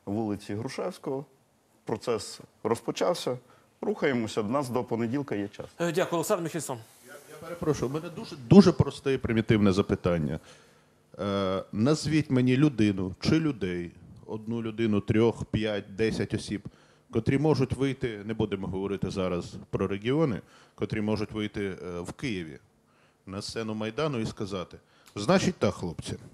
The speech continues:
Speaker 3: є такі-то і такі-то домовленості, ми всі йдемо з Майдану». Назвіть мені хоч одну людину, котру Майдан послухається. Хоч
Speaker 1: Я
Speaker 3: одну єдину людину.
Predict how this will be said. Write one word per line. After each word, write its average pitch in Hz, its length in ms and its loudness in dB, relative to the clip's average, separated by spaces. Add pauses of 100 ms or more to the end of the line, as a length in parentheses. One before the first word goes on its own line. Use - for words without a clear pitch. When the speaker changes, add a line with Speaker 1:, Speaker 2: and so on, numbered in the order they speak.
(260)
Speaker 3:
є 135 240 0
такі-то 127 400 -4
і 104 40 -2
такі-то 107 380 -8
домовленості, 147 760 0 (420)
ми 110 120 -4
всі 123 220 -4
йдемо 113 340 -4
з 107 80 -10
Майдану». 85 460 -8 (1000)
Назвіть 156 520 0
мені 131 160 0
хоч 139 260 2
одну 139 260 0
людину, 151 380 4
котру 156 280 2
Майдан 156 300 2
послухається. 104 680 -2
Хоч 190 280 6
Speaker 1:
Я 190 60 6
Speaker 3:
одну 185 220 2
єдину 170 380 2
людину. 107 340 -2